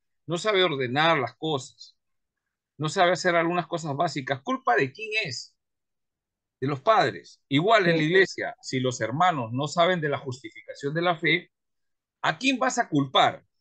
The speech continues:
Speaker 1: ¿A los papás? No, es que los papás tienen que enseñarle. Sí, yo estoy de acuerdo, pero es algo que el pastor tiene que enseñar a los papás para que los papás enseñen a sus hijos, o enseñarle también a los hijos. Entonces, hay una, el ministerio pastoral no es, no es un tema así,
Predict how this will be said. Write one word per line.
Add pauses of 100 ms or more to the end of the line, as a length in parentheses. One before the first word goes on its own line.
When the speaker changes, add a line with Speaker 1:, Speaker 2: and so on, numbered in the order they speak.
(340)
Speaker 1:
¿A
los
papás?
No,
es
que
los
papás
tienen
que
enseñarle. (120)
Sí, (100)
yo
estoy
de
acuerdo, (260)
pero
es
algo
que
el
pastor
tiene
que
enseñar
a
los
papás
para
que
los
papás
enseñen
a
sus
hijos, (760)
o
enseñarle
también
a
los
hijos. (640)
Entonces,
hay
una,
el
ministerio
pastoral
no
es,
no
es
un
tema
así,